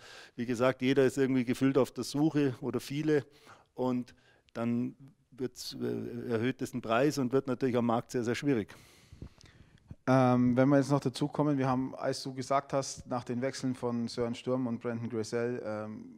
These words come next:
Speaker 2: man ist auf der Suche, da war die Problematik noch nicht bekannt, dass der Stefan Feist sich verletzen wird. Auch das hat die Suche nach den Kontingentspielern auch noch mal vielleicht gestoppt oder zumindest euch ins, ja, Überlegen gebracht,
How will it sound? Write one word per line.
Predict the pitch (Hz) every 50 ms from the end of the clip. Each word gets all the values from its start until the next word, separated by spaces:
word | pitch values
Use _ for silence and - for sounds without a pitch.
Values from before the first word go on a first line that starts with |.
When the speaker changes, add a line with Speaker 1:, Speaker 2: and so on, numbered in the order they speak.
| 90 -
Speaker 2:
man | 107 101 90
ist | 98 -
auf | 110 110
der | - 110
Suche, | 98 - 117 117 - 131
da | 117 104 98
war | 104 104
die | 113
Problematik | 107 - 110 110 107 104 101 107 113 - -
noch | 107 110 107
nicht | 110 110 -
bekannt, | 117 - - 110 117 117
dass | 110 -
der | 104
Stefan | - - 107 - 104 107
Feist | - 117 127 123
sich | - 110 -
verletzen | - 98 104 110 - - 107 107
wird. | 113 117 - - - - - - - - - - _
Auch | - - 107
das | - 120 123 -
hat | 135 120 - -
die |
Suche | 120 - 131 131 127 135
nach | 120 120 120 127 -
den | - 127 123 123 120 120 123 127 -
Kontingentspielern | - 123 120 120 117 113 123 123 131 131 - - 123 127 127 127 123 123 123 123
auch | 123 - 113 113
noch | 131 131 127
mal | 127 135 131 131 131 123 123 127 127 - -
vielleicht | - - - 120 120 120
gestoppt | - 120 - - - 135 156 151 - -
oder | 131 123 127
zumindest | 123 - 127 123 131 147 156 151 143 143 139 143 - - - - - _ _
euch | 120 131 139 139 - -
ins, | - 139 135 135 131 131 131 127 - - - - - - - - -
ja, | - 113 127 127
Überlegen | - 123 123 120 120 127 135 151 156 156 151 147 139
gebracht, | 135 135 123 127 127 139 143 - -